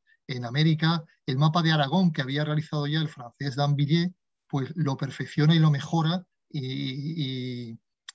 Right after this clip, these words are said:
y, y, en fin, acierta mucho mejor en la toponimia, ¿no? El mapa de África, fíjense qué interesante, la carta de Tierra Santa, este mapa que tenemos aquí, que es el itinerario de Don Quijote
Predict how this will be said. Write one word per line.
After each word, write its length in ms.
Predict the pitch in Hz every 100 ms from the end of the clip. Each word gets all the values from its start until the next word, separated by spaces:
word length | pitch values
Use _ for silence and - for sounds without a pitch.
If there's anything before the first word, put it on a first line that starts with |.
| -
y, 920 | 139 127 120 120 117 120 117 113 117
y, 920 | 151 - - 175 - 156 - 151 - -
en 260 | - 151
fin, 200 | - 156
acierta 420 | 139 - 156 156
mucho 220 | 151 151 151
mejor 240 | 139 160
en 80 | 160
la 120 | 151
toponimia, 600 | 139 127 127 147 127 113
¿no? 240 | 120 156 - _ - _
El 140 | 147 131
mapa 280 | 139 139 127
de 100 | 127
África, 400 | 156 156 151 131
fíjense 400 | 139 143 - 143
qué 60 |
interesante, 540 | 135 135 135 - 147 127
la 120 | 123
carta 340 | 139 135 143
de 120 | 135
Tierra 300 | - 127 -
Santa, 440 | - 156 151 151 143 _ _
este 240 | 165 156 170
mapa 200 | 165 165
que 100 | 156
tenemos 300 | 147 147 143
aquí, 200 | 170 156
que 120 | 156
es 140 | 151
el 100 | 151
itinerario 500 | 135 139 127 135 147
de 60 | 147
Don 160 | 143
Quijote 580 | 151 143 170 160 151 156